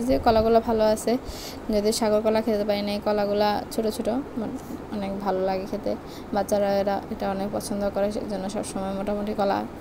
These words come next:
থাকা লাগে। এই যে আবার আমি এ-, আমার চ্যানেলের জন্য একটু কাজ করতে বসলাম, যদিও ইদানিং আবার একটু বসছি, কিন্তু আসলে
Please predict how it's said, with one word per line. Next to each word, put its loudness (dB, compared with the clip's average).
থাকা -6
লাগে। -2
এই -4
যে 2
আবার 2
আমি 0
এ-, -4
আমার 4
চ্যানেলের 4
জন্য 4
একটু 0
কাজ 2
করতে 0
বসলাম, 2
যদিও -2
ইদানিং -2
আবার 4
একটু 0
বসছি, 0
কিন্তু 2
আসলে 8